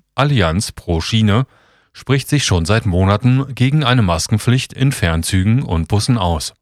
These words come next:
Spätestens am zweiten Februar, wenn mit Berlin und Brandenburg zwei weitere Bundesländer die Maskenpflicht im Nahverkehr aufheben, sollte sie auch im Fernverkehr auslaufen, sagte Pflege dem Redaktionsnetzwerk Deutschland.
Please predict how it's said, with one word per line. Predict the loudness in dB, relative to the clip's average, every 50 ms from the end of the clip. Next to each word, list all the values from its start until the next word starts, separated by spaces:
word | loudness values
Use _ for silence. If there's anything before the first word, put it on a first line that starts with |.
| _ _ _ _ _ _ _ _ _ _ _ _ _ _ _ _
Spätestens | -10 -4 0 0 0 0 0 0 2 2 2 2 0
am | 0 0 -2
zweiten | -2 -2 0 0 0 0 -2
Februar, | -2 0 0 0 2 2 2 4 4 2 0 -2 -4 -2
wenn | 0 0 2 2 0
mit | 0 -2 -2 0
Berlin | 0 2 2 2 2 4 4
und | 2 2 0 0
Brandenburg | 0 0 2 2 2 2 4 4 2 2 0 -4 -10 -20 -20 _ _ _
zwei | -4 0 2 2 2 2 2 2
weitere | 2 2 0 0 0 2
Bundesländer | 2 2 2 2 2 0 0 0 0 2 2 2 2 2
die | 2 0 0
Maskenpflicht | 2 2 0 0 -2 -2 -2 0 0 0 0 0 -2 0
im | 0 2 2
Nahverkehr | 2 0 0 -2 -4 -2 0 0 0 2
aufheben, | 2 0 0 0 0 0 2 2 2 0 -2 -4 -12 _ _ _ _ _ _ _
sollte | -2 0 2 2 2 2 0 0
sie | 2 2 2 2
auch | 2 0 0 0
im | -2 -2
Fernverkehr | 0 0 0 0 2 2 0 0 2 2 0 2
auslaufen, | 2 0 0 0 0 0 0 0 -2 -4 -4 -6 -6 _ _ _ _ _ _ _ _ _ _ _ _ _ _ _ -2
sagte | 0 2 2 2 2 0 -2 -2
Pflege | -2 0 0 0 2 2 2 2 2 2
dem | 0 -2 0
Redaktionsnetzwerk | 0 0 0 -2 -2 0 0 0 0 0 -2 -2 -2 -2 -2 -2 -2 0 0 0
Deutschland. | 0 0 0 0 0 0 0 0 0 -2 -6